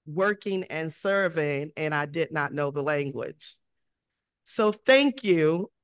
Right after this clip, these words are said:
<laughs> was the language that I used. It's also the same thing I did the first time I went to Peru,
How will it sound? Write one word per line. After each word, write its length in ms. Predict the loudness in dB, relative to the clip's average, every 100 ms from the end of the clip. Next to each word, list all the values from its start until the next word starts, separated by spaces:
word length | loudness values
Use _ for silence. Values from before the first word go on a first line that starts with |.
| _
<laughs> 240 | -20 -4 4
was 240 | 4 4
the 140 | 0 4
language 760 | 4 4 2 0 -2 -2 -2
that 160 | 0 2
I 140 | 2
used. 560 | 0 -2 0 -2 -4 -12 _ _ -20 -20 -14 -2
It's 220 | -2 0
also 760 | 2 4 4 0 0 2 -2 -4 _ -6
the 100 | -2
same 280 | 2 0 0
thing 180 | 0
I 100 | 0
did 380 | 0 0 -2 -4 _ -18 -8
the 60 | -4
first 380 | 4 4 4
time 200 | 0 0
I 80 | 0
went 300 | -2 -6 -6
to 320 | -4 -2 -4 -10 _ _ -4
Peru, 600 | 0 4 4 4 0